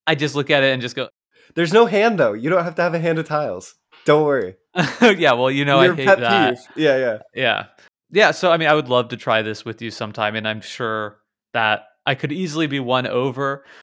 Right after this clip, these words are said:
Speaker 1: So I'm glad that you're bringing up here to people that maybe, like me, are just overlooking this game for no good reason.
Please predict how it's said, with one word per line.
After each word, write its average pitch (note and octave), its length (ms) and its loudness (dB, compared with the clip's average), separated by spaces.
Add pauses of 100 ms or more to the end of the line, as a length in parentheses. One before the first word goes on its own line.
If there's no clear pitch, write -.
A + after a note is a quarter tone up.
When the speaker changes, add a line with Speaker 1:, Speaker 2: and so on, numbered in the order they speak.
(240)
Speaker 1:
So A#2+ 260 0
I'm B2 140 -6
glad B2 220 0
that A#2 80 -4
you're A#2 200 -2
bringing A#2 400 -4
up A2+ 140 -2
here A2+ 300 -2
to A#2 140 -10
people A#2 300 -6
that A2 160 -2
maybe, A#2+ 340 0
like A2 320 -2
me, A2+ 140 -2
are A2 100 0
just G#2+ 220 -8
overlooking A2 640 -6
this G#2+ 160 -8
game G#2+ 240 -6
for A#2 180 -4
no G#2+ 180 0
good A2 220 -2
reason. G#2+ 460 -4